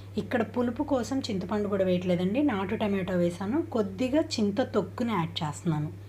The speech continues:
చింత తొక్కు మనం నూరు పెట్టుకుంటాం కదా సంవత్సరం మొత్తానికి, ఆ తొక్కు వేసుకున్నా చాలు. ఇక్కడ పాన్ పెట్టుకొని ఇవన్నీ వేయించుకుంటున్నాను ముందు. ఇక్కడ ఈ రోటి చట్నీ, ఈ పచ్చడిని అవసరం లేదు, ఇది మనం పండు మిరపకాయల తొక్కు కదా,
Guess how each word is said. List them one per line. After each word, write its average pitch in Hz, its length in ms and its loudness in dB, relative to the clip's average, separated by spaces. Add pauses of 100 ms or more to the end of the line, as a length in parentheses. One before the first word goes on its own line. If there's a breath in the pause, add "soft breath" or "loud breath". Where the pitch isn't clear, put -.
(1040 loud breath)
చింత 220 260 2
తొక్కు 233 220 -2
మనం 185 460 4
నూరు 202 180 4
పెట్టుకుంటాం 190 580 0
కదా 190 180 0
సంవత్సరం 185 400 0
మొత్తానికి, 175 540 2
ఆ 202 120 4
తొక్కు 202 300 -2
వేసుకున్నా 202 520 0
చాలు. 143 420 -6 (1300 loud breath)
ఇక్కడ 180 200 4
పాన్ 185 360 4
పెట్టుకొని 208 420 0
ఇవన్నీ 185 280 6
వేయించుకుంటున్నాను 185 800 2
ముందు. 233 360 2 (440 loud breath)
ఇక్కడ 202 200 2
ఈ 196 180 2
రోటి 190 380 4
చట్నీ, 185 240 -2
ఈ 175 140 -2
పచ్చడిని 202 500 0
అవసరం 170 400 2
లేదు, 151 180 0
ఇది 180 120 4
మనం 175 240 6
పండు 180 200 4
మిరపకాయల 196 400 2
తొక్కు 180 220 -4
కదా, 220 280 0